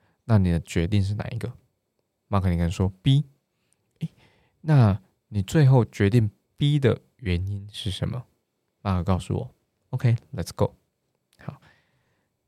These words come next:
第七个，全权交给你咯，叫做授权。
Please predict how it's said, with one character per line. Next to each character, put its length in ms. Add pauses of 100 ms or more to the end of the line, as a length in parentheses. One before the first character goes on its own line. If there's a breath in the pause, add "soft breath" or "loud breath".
(400)
第 120
七 240
个， 160 (600)
全 380
权 460
交 240
给 140
你 160
咯， 320 (160)
叫 100
做 160
授 520
权。 580